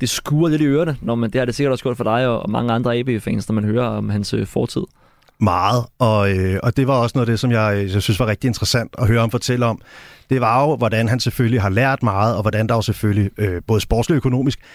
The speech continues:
Speaker 2: er nogle, nogle kæmpe fordele i at have mange klubber under samme tag, men også, hvordan det på en eller anden måde ødelægger sporten. Øh, og han er ret kritisk indstillet over for både det her flerklubsejerskab, og også over for de her amerikanske franchise-modeller, hvor man ikke kan rykke op og ned.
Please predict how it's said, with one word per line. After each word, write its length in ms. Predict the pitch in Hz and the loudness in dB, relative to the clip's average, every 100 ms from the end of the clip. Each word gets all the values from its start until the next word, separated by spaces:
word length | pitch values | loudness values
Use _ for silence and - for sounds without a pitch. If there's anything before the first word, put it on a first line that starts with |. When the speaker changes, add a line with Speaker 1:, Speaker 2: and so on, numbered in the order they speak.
| - - - | -20 -20 -4
Speaker 2:
er 100 | 117 | -2
nogle, 240 | 117 104 90 _ - | 0 0 -4 _ -4
nogle 120 | 98 | 0
kæmpe 240 | 120 113 | 2 0
fordele 540 | 110 127 127 151 151 131 | 0 2 2 2 2 2
i 100 | 127 | 2
at 120 | 104 | 2
have 100 | 113 | 2
mange 260 | 104 113 127 | 2 0 0
klubber 500 | 135 127 139 120 - | 2 2 2 -2 -4
under 220 | 131 131 123 | -2 0 2
samme 220 | 120 117 | 0 0
tag, 160 | 123 - - - - | -2 -4 -12 -8 0
men 180 | 131 123 | 2 2
også, 200 | 131 - | 0 0
hvordan 320 | 143 123 123 | 0 2 2
det 220 | 143 127 | 2 0
på 140 | - 135 | 0 0
en 60 | |
eller 140 | 135 123 | 2 2
anden 120 | 117 | 4
måde 180 | 117 127 - | 2 2 2
ødelægger 420 | 143 160 147 113 | 2 4 2 0
sporten. 580 | - - 104 107 127 120 - - | -2 0 2 2 0 -4 -6 0
Øh, 360 | 127 117 113 | 2 4 2
og 100 | - | 2
han 140 | 123 127 | 0 0
er 180 | 123 | -2
ret 140 | 131 - | -4 -6
kritisk 440 | - 185 190 - 131 | -2 0 0 0 0
indstillet 440 | 123 - 127 120 - | 0 0 0 0 0
over 280 | 131 113 | 2 2
for 160 | 117 110 | 0 -2
både 260 | - 143 139 | 0 0 2
det 80 | |
her 80 | 120 | 0
flerklubsejerskab, 1000 | 101 127 151 - 160 147 123 131 143 101 - - - - - - | 0 0 0 0 -2 0 0 0 -2 -4 -6 -20 -20 -20 -6 0
og 140 | 123 | 2
også 240 | 123 - | 2 2
over 160 | 139 117 | 2 2
for 100 | 135 | 0
de 120 | 117 | 2
her 100 | 123 | 2
amerikanske 520 | 110 117 - 123 - | 2 0 0 -2 -2
franchise-modeller, 920 | - 123 117 135 117 117 127 117 104 113 | -2 0 2 2 0 0 0 0 -2 -2
hvor 120 | 123 | 0
man 140 | 120 120 | 2 2
ikke 120 | - | 2
kan 100 | 139 | 0
rykke 260 | 117 - | 0 -2
op 200 | 110 113 | 0 0
og 80 | 131 | 2
ned. 180 | 120 117 | 2 0